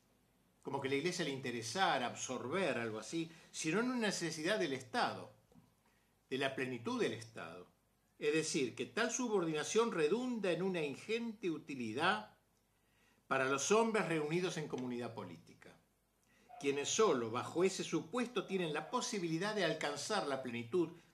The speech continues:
natural y sobrenatural a que están llamados, a la plenitud total. Lo otro es un estado rebajado,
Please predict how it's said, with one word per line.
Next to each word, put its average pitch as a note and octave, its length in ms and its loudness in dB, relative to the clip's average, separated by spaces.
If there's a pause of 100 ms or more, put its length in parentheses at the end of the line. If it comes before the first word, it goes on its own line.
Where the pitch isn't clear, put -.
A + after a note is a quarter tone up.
(280)
natural A3 680 2
y E3+ 80 -4
sobrenatural G3 1000 0
a C3+ 120 -4
que A#2+ 80 -6
están A2+ 460 -6 (280)
llamados, F2+ 580 -8
a A#2 40 -10
la G#2+ 180 -8
plenitud A#2 480 -10 (160)
total. - 360 -14 (540)
Lo D3 100 -2
otro F3 160 -2
es - 80 -8
un D#3 100 -6
estado C3 320 -2
rebajado, A2+ 880 -4